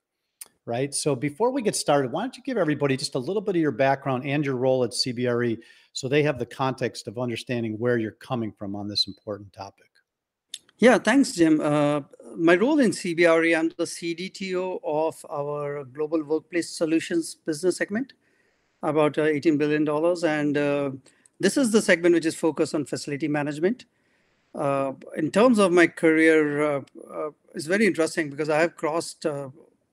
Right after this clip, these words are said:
Speaker 2: almost all the industries, if you will, right? Uh, there's only few exceptions. Uh, my career over the twenty-three years has passed through three phases. First, as a practitioner, as a senior solution architect at I two,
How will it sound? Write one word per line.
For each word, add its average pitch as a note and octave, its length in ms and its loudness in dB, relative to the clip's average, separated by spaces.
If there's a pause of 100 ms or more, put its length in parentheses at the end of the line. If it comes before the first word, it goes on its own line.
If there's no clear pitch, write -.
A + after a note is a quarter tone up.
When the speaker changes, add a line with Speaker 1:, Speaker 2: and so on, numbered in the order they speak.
(120)
Speaker 2:
almost E3 240 -2
all D#3 160 -2
the D#3+ 120 2
industries, C#3+ 440 -4
if C#3 140 -8
you C#3+ 100 -4
will, C3 240 -6 (540)
right? D3+ 200 -2
Uh, C#3+ 200 0
there's C#3+ 160 0
only D#3+ 180 8
few G3 200 6
exceptions. D3+ 680 2 (500)
Uh, D3 420 4
my D#3 120 4
career A3 560 6
over F#3 180 0
the F3 80 -2
twenty-three F3+ 460 -2
years D#3+ 420 6
has D#3 160 0
passed D3 380 -4
through D3+ 140 -6
three D#3+ 220 -8
phases. D#3 540 -4 (420)
First, E3+ 320 0
as D#3+ 180 2
a D#3 80 0
practitioner, E3 760 0
as D3+ 140 0
a D3+ 60 -8
senior E3+ 360 0
solution D3+ 480 -4
architect C3+ 640 -2
at C3+ 140 -10
I B2+ 140 -6
two, G#3 200 -8